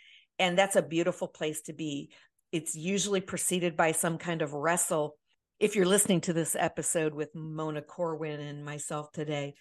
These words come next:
then you might find that you're in a place of wrestle with God. You don't like the decisions that are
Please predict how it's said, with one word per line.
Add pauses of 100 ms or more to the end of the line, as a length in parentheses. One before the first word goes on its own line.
(440)
then
you
might (200)
find
that
you're
in
a
place
of
wrestle
with
God. (260)
You
don't (100)
like (360)
the
decisions
that
are